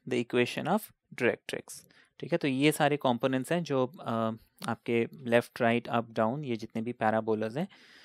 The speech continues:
उसको हमने ऐसे, अ, आप चार्ट फॉर्म में, है ना, ताकि हम कंपेयर कर सकते हैं क्या सिमिलैरिटीज हैं, क्या डिफरेंसेस हैं। तो ये चार्ट आप ध्यान में रखिए, इसके बेसिस पे आप बहुत सारे क्वेश्चंस कर सकते हैं। मैं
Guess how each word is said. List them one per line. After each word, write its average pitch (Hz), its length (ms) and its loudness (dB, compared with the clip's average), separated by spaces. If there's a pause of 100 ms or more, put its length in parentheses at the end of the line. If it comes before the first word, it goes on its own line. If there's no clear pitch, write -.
(260)
उसको - 280 2
हमने 135 280 4
ऐसे, 147 180 4
अ, 202 60 2 (300)
आप 120 440 0
चार्ट 127 300 6
फॉर्म 117 260 4
में, 110 140 0
है 117 100 -2
ना, 165 260 -2 (220)
ताकि 117 260 2
हम 120 180 -2
कंपेयर 127 440 6
कर 120 180 6
सकते - 280 -4
हैं 139 100 -8
क्या 135 160 0
सिमिलैरिटीज 117 720 -2
हैं, 123 80 -4
क्या 127 140 -4
डिफरेंसेस 113 540 -6
हैं। 185 100 0 (580)
तो 147 60 0
ये 160 80 8
चार्ट 156 320 4
आप 156 100 6
ध्यान 135 260 0
में 143 100 4
रखिए, 127 280 0
इसके 156 340 0
बेसिस 135 320 2
पे - 100 -4
आप 135 120 0
बहुत 123 180 -2
सारे 123 200 2
क्वेश्चंस 117 420 -4
कर 113 180 0
सकते 113 300 -6
हैं। 165 80 -4
मैं 147 200 -4